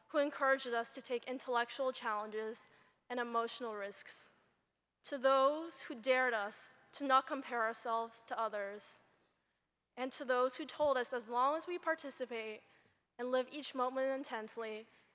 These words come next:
and act with integrity, love, and honor, it doesn't matter if we sing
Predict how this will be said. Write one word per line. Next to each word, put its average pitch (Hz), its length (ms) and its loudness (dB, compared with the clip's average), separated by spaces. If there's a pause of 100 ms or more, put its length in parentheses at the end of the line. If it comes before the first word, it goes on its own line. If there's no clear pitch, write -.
(120)
and 247 160 -6
act 233 400 4 (640)
with 233 160 -4 (160)
integrity, 233 800 -2 (680)
love, 233 420 6 (460)
and 233 200 -6
honor, 233 460 4 (680)
it 240 100 -6
doesn't 277 320 0
matter 262 480 4
if 240 140 -10
we 262 120 -4
sing 240 420 -4